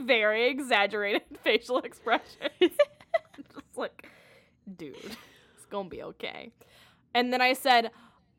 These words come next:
"Oh, the sforzando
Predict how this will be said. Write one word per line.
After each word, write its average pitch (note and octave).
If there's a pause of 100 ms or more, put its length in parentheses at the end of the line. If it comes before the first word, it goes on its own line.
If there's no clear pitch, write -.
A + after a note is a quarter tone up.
(120)
"Oh, F4+ (260)
the E4
sforzando A#3